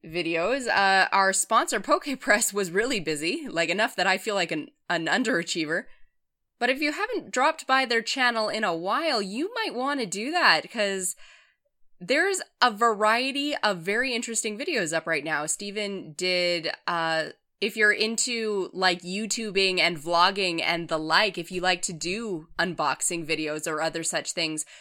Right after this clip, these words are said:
Steven just put out a very interesting video, um, about some of the problems he's c-, run across, um, in uploading his music unboxing videos and viewer retention and, and, you know, making sure you get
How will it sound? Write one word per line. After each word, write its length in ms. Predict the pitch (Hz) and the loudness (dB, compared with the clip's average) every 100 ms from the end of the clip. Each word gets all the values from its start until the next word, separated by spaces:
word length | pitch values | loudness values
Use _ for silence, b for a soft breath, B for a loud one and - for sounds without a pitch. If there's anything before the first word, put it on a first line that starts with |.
| B | B
Steven 420 | - 262 254 269 | -4 -2 -2 -2
just 220 | 254 254 | -2 -4
put 100 | 269 | 0
out 160 | 233 214 | 2 4
a 140 | 104 190 | 2 -2
very 380 | 190 226 311 | -2 -2 -4
interesting 680 | 277 - 208 233 - 208 190 | -4 -4 -4 -6 -4 -4 -4
video, 600 | 170 185 190 175 175 170 | -4 -4 -2 -2 -2 -2
um, 300 | - 170 170 | -2 -2 -2
about 260 | 165 180 - | 0 0 0
some 160 | 220 | -2
of 40 | 196 | -4
the 60 | |
problems 460 | 185 196 180 170 160 | -4 -2 -2 -4 -6
he's 160 | 415 - | -4 -8
c-, 160 | - - | -8 -12
run 260 | 175 170 160 | -2 0 0
across, 640 | - 165 156 147 151 - B B B B | -4 -2 0 0 -2 -4 B B B B
um, 480 | 165 160 156 151 147 _ _ | 0 0 0 -4 -8 _ _
in 180 | 180 175 | -4 -2
uploading 540 | 175 180 180 175 170 | -2 -2 -2 -2 -2
his 180 | 180 165 | -4 -6
music 300 | 180 180 180 | -6 -6 -6
unboxing 680 | 170 160 175 - - 180 160 | -6 -2 -2 -2 -4 -4 -4
videos 560 | 160 156 151 151 151 | -4 -4 -4 -4 -6
and 220 | 143 143 - b b b b b _ - | -8 -10 -14 b b b b b _ -12
viewer 420 | 170 220 208 208 | -6 -2 0 0
retention 1000 | 190 190 220 190 185 - 202 180 180 175 | 0 -2 -2 -4 -2 -2 0 2 0 0
and, 560 | 139 160 160 156 156 151 - | 2 2 2 0 -6 -10 -12
and, 220 | 160 151 | -12 -10
you 160 | - 185 | -6 -2
know, 80 | |
making 300 | 185 190 196 | 2 2 0
sure 160 | 196 202 | -2 0
you 180 | 190 185 | -2 -2
get 420 | 175 175 175 | 4 4 4